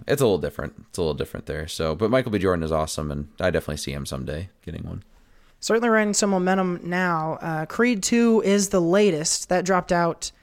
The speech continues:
Speaker 2: or dropped today. Well, this, this week. Seth saw it early.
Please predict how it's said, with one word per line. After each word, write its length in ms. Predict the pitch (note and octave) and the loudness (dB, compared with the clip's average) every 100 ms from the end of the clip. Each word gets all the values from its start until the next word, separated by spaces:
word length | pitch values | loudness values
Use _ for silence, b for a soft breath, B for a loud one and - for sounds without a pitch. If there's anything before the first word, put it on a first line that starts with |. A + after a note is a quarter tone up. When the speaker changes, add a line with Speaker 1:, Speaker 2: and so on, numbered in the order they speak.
| b - | b -6
Speaker 2:
or 100 | D#3 | 0
dropped 420 | E3+ E3 - - _ - | 2 2 -2 -10 _ -4
today. 500 | F3 G3 D#3 E3 - _ | 2 2 2 -2 -10 _
Well, 160 | D#3 D#3 | -4 0
this, 260 | E3+ - - | 0 0 -6
this 240 | D#3 F3 - | -2 -2 0
week. 240 | D#3 D3 | -4 -2
Seth 220 | - F3 | -2 -2
saw 220 | - E3 | -2 -4
it 40 | D3+ | -4
early. 320 | D3+ C3+ D#3 | -4 -6 -8